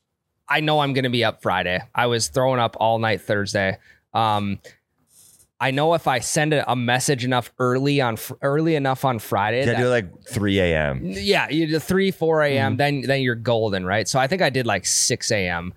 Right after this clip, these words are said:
Speaker 1: Uh, I should have done a couple
Speaker 2: Which
Speaker 1: hours
Speaker 2: is
Speaker 1: before that.
Speaker 2: three A M and you bet your time.
Speaker 1: Correct, yes. Um, so I'm like, I'm like, "Fellas, I'm sorry, but I'm not gonna be able to make it in today. I'm down,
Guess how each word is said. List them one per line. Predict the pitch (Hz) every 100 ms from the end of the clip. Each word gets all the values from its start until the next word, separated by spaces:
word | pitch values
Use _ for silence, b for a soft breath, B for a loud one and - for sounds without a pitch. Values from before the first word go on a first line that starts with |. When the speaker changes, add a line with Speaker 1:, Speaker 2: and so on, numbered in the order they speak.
| B B B B -
Speaker 1:
Uh, | 120
I | 120 107
should | 113 -
have |
done | 139 120
a |
couple | 123 117 98
Speaker 2:
Which | -
Speaker 1:
hours | 147 104
Speaker 2:
is |
Speaker 1:
before | 117
that. | 110
Speaker 2:
three | 104
A | 92 87
M | 87
and | 82
you | 78 71
bet | 69 65
your | -
time. | - - 62
Speaker 1:
Correct, | 165 101 - -
yes. | 95 - - B B -
Um, | 143 143 131 123 -
so | - 151 127
I'm | 110
like, | 104 95 _ -
I'm | 110 101
like, | 87
"Fellas, | - 92 90 92 90
I'm | 101
sorry, | - 104 95
but | 95 110
I'm | 120
not | 104 85
gonna | 107 95
be |
able | 95
to | 92
make | 90 90
it | 92
in | 92
today. | 92 92
I'm | 92 90
down, | - 92 85 85 92